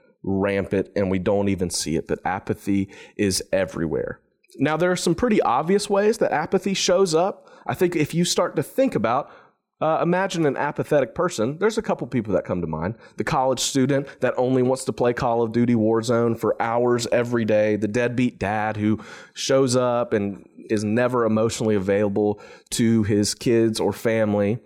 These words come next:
But there's other ways that apathy shows up. It can be much sneakier than the obvious images that we have. So you could have the workaholic who never engages with his family either because he's too busy, never has time for God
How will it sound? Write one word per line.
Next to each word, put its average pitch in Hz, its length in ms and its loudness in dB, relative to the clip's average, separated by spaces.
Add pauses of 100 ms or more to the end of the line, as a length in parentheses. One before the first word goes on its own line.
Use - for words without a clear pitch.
(200)
But 147 80 0
there's 254 260 0
other 190 260 2
ways 127 440 2
that - 180 -2
apathy 117 460 -2
shows 101 340 0
up. 87 180 -2
It 101 60 -2
can 139 140 0
be 131 80 4
much 131 400 2
sneakier 113 880 0
than 104 140 0
the 101 100 -2
obvious 101 680 0
images 92 460 -2
that 82 140 2
we 85 100 -4
have. 117 360 -4 (520)
So - 120 -10
you 104 40 -2
could 110 100 0
have 110 160 -2
the 110 100 0
workaholic 113 960 -2 (400)
who 117 80 -2
never 123 500 0
engages 107 800 0 (320)
with 98 240 2
his 107 240 0
family 101 520 0
either 139 320 4
because 107 320 0
he's 107 160 -2
too 120 220 0
busy, 127 440 0
never 131 300 0
has 170 240 0
time 143 300 -2
for 120 160 -2
God 143 500 2